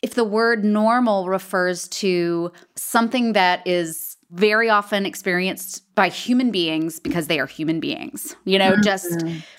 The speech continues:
Speaker 1: a very human experience, right? So
Speaker 2: Yeah.
Speaker 1: that can feel healing. And that's how I'm gonna choose to hear that, because another interpretation might not.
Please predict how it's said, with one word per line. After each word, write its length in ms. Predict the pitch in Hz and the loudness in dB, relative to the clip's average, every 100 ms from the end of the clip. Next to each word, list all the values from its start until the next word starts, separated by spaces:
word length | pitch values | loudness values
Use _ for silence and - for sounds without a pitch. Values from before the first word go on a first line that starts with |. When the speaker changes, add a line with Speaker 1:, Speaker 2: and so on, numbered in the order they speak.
| - | -4
Speaker 1:
a 80 | 196 | 0
very 240 | 202 196 | 2 2
human 760 | 190 - 208 196 202 202 202 208 | 0 -2 -2 0 0 0 -2 -4
experience, 920 | - - - 302 392 147 - - - - | -8 -10 -2 -2 -2 -6 -10 -14 -14 -8
right? 360 | 180 180 262 - | 0 2 0 -4
So 400 | - 254 247 190 | 2 4 4 4
Speaker 2:
Yeah. 160 | 175 | 4
Speaker 1:
that 280 | 175 254 339 | 4 4 2
can 180 | - 233 | 0 -2
feel 180 | 214 202 | 0 -2
healing. 500 | 180 180 170 165 240 | 0 -2 0 0 0
And 200 | 247 262 | 0 2
that's 240 | 277 359 - | 2 0 -2
how 160 | 330 | 0
I'm 140 | 330 339 | 2 0
gonna 180 | 233 | -2
choose 300 | 208 - 180 - | -6 -6 -8 -8
to 100 | 180 | -4
hear 140 | 202 | 0
that, 220 | 175 165 | 2 2
because 320 | 196 226 202 | 0 0 -2
another 400 | 214 220 247 277 | 2 4 4 4
interpretation 680 | 262 254 226 214 208 185 190 | 0 -2 -6 -6 -6 -4 -4
might 160 | 170 - | -4 -4
not. 200 | - | -6